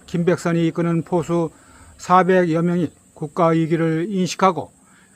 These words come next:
전국 최초로 의병을 창휘하였습니다. 집행 의병은 최초의 을미 의병으로 인근 강원 지방과 충북 지방의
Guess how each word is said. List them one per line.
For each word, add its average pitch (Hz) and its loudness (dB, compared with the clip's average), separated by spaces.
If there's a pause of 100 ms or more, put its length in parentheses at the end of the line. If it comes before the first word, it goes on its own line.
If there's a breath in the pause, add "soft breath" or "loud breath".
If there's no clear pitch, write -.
(140 soft breath)
전국 165 -2
최초로 165 -2
의병을 156 -2
창휘하였습니다. 151 -4 (840 soft breath)
집행 196 2
의병은 190 2 (220)
최초의 180 0 (140)
을미 180 2
의병으로 175 -2 (280 soft breath)
인근 170 0
강원 165 0
지방과 160 0
충북 202 -2
지방의 190 2